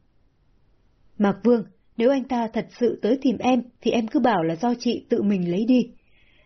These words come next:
Như vậy hẳn là anh ta sẽ không làm khó gì em." "Vâng."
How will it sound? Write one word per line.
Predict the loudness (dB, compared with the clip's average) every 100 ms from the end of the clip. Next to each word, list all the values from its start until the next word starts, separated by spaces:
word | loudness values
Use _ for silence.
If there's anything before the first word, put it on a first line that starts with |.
| _ 0
Như | 0
vậy | 2 2 2
hẳn | 2 0
là | 0
anh | -2 0
ta | 0 0 -2
sẽ |
không | -2 -2
làm | -2 -6
khó | -6 -4 -4
gì | -2
em." | -2 -2 -4 -10 -18 -20 _ _ _ _ _ _ _ _ _ _ 0
"Vâng." | 0